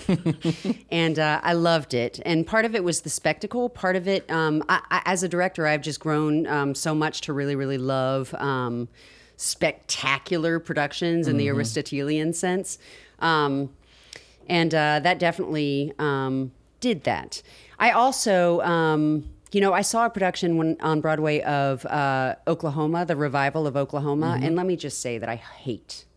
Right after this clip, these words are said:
Speaker 1: Oklahoma. It's one of my <laughs> least favorite musicals in the history of theater. This revival of Oklahoma was stunningly good because they took this, to me, what feels like an outdated, slightly
Speaker 2: Mm-hmm.
Speaker 1: antiquated musical.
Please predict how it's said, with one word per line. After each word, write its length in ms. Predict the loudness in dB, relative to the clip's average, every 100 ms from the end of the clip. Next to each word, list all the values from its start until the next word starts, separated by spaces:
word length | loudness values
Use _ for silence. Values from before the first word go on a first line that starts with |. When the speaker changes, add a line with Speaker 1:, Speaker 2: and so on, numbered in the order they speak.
| -2 0
Speaker 1:
Oklahoma. 480 | 0 -2 -2 0 0
It's 200 | 0 0
one 120 | 0
of 100 | 2
my 120 | 0
<laughs> 140 | 2
least 240 | 0 0 -2
favorite 400 | 0 0 -2 -2
musicals 500 | -2 -4 -2 -4 0
in 80 | 0
the 80 |
history 440 | 0 -2 -2 -2 0
of 480 | 0 0 0 -4 -8
theater. 520 | -6 -2 0 -2 -6 -12 -20 -18 -10
This 520 | 0 2 4 0 0
revival 680 | 0 2 2 2 2 2 2
of 140 | 0 2
Oklahoma 680 | 0 0 0 2 0 -2 -4 -16 -6
was 180 | -2 0
stunningly 720 | 0 -2 0 2 2 2 0
good 360 | 0 0 0 -4 -12 -10
because 280 | -4 0 0
they 140 | 0 0
took 340 | 0 -4 -2
this, 400 | -2 -2 -4 -8 -8
to 120 | -4
me, 360 | 0 2 0 0
what 200 | -2 -4
feels 280 | -2 -4 0
like 180 | -2 0
an 260 | 0 -2 -2
outdated, 640 | 0 0 -2 -2 -2 -2 -2
slightly 300 | -2 0 0
Speaker 2:
Mm-hmm. 100 | 0
Speaker 1:
antiquated 540 | -4 -6 -6 -4 -2
musical. 580 | -2 -2 -4 -6 -6 -8